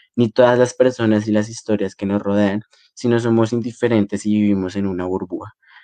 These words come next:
Entonces los invito a que estén súper conectadas porque créanme que va a ser un, un programa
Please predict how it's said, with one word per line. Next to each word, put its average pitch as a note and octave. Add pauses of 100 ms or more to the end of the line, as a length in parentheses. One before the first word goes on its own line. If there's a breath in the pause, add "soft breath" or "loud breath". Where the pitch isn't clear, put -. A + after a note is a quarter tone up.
(200 soft breath)
Entonces G#2
los A2
invito A2+
a G#2+
que A#2+
estén A#2
súper A2
conectadas A#2
porque -
créanme D3
que C#3
va A#2+
a A2+
ser A2
un, A2 (100)
un A2+
programa A#2